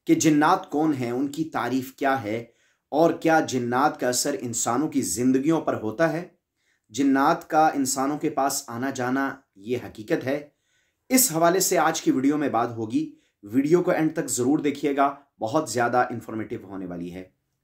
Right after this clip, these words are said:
इसी तरह जो दोस्त हमारे इस चैनल पर न्यू हैं तो काइंडली इस चैनल को सब्सक्राइब कर लें और बेल आइकन के बटन को ज़रूर दबाएं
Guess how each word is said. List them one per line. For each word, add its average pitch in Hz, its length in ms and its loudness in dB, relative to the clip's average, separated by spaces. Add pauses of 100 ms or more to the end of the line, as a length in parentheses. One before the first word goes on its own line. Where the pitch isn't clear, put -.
इसी - 180 -2
तरह 131 200 2
जो 127 120 2
दोस्त 131 420 -2 (260)
हमारे 135 260 2
इस - 180 -2
चैनल 175 280 -2
पर 180 160 0
न्यू 185 160 0
हैं 185 400 -6 (140)
तो - 80 -12
काइंडली 139 380 2
इस 123 160 -2
चैनल 127 240 0
को 120 120 -8
सब्सक्राइब 127 560 -2
कर 127 100 -2
लें 123 160 -2
और 113 160 -2
बेल 117 240 -2
आइकन 131 300 0
के 123 80 -8
बटन 120 240 -8
को 123 180 -6
ज़रूर 110 420 -2
दबाएं 113 340 0